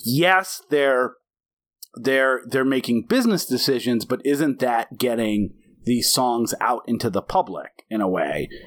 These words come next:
Um, that he <laughs> goes on and founds a real Playtone label that releases this soundtrack and then releases other albums. Like, he becomes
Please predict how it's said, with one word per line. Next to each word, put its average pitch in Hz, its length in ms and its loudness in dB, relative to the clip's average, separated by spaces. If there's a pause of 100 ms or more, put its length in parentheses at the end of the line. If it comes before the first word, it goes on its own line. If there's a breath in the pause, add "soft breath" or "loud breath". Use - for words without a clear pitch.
(160 loud breath)
Um, 113 600 0 (1400)
that 135 220 -2
he 254 200 0
<laughs> - 20 -2
goes 190 300 0
on 170 160 2
and 151 160 0
founds 143 420 0
a 135 60 2
real 135 260 2
Playtone 131 560 0
label 131 400 0
that - 160 -2
releases 120 640 0 (340 loud breath)
this - 300 2
soundtrack 151 560 0
and 135 100 0
then 131 140 2
releases 120 440 0
other 123 260 0
albums. 185 420 0
Like, 160 200 0 (200 loud breath)
he - 200 0
becomes - 720 -4